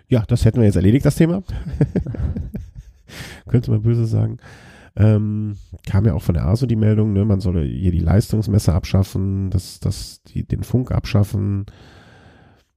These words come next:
Ich bin mittlerweile der festen Überzeugung, Leistungsmesser habe ich keine Meinung zu, ob sie abschalten oder nicht.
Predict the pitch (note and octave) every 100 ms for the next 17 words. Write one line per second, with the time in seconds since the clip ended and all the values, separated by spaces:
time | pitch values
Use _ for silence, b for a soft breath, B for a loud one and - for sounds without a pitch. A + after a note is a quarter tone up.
0 | _ _ - - D3+ - D#3 C#3 A2+ A#2+
1 | G#2+ A#2+ - A2+ G2+ G#2 G2 G2 F2+ -
2 | - G#2 A2 C#3 C#3+ B2+ B2 A#2+ - A2+
3 | G2+ G2 - _ _ _ _ _ _ _
4 | _ _ _ - - C#3 - C#3+ C3+ C3+
5 | C3+ C3+ - C#3+ D3+ - - - _ -
6 | - - - - A#2 - G#2 G#2 B2 -